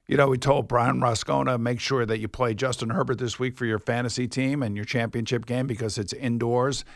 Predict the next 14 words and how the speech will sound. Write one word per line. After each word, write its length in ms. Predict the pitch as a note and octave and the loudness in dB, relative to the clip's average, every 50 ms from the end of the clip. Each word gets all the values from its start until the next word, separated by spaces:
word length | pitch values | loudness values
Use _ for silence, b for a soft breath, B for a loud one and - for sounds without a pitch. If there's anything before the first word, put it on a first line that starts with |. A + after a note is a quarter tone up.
| B B B B B | B B B B B
and 160 | A#2 G#2+ G#2 | -4 -2 -2
it's 120 | F#2+ - - | -4 -4 -8
perfect 520 | - - - - C3 B2+ - C#3 A#2 - | -12 -4 2 2 2 2 2 -2 -4 0
weather." 380 | A2+ B2 A#2+ B2 B2 C3 C3 C3+ | 2 2 2 4 4 4 2 2
And 220 | - - G#2+ G2+ | 0 0 0 0
they 100 | G#2 G#2 | 2 2
got 180 | G#2 A2+ A2+ A2+ | 2 0 0 2
Mike 240 | B2 C3+ C#3 B2+ - | 2 2 2 2 2
Williams 380 | A#2+ C3+ C#3 C3+ B2+ B2 A2 | 0 2 2 2 2 0 0
back. 420 | - - C3+ B2+ B2 B2 A#2+ - b b b b b b _ | 2 2 4 4 4 4 2 -2 b b b b b b _
Their 160 | - B2+ B2+ | 2 4 6
offense 440 | C3 C3 C#3 C3+ - C3+ C3 B2 - | 6 6 4 4 4 2 2 2 0
is 160 | A#2 A2 G2+ G2+ | -2 -2 -2 -2
rolling. 580 | A2 B2 C3 C#3 C#3+ C#3+ C#3+ C#3+ C#3 C3 B2+ | 2 2 4 4 4 2 0 0 -2 -4 -6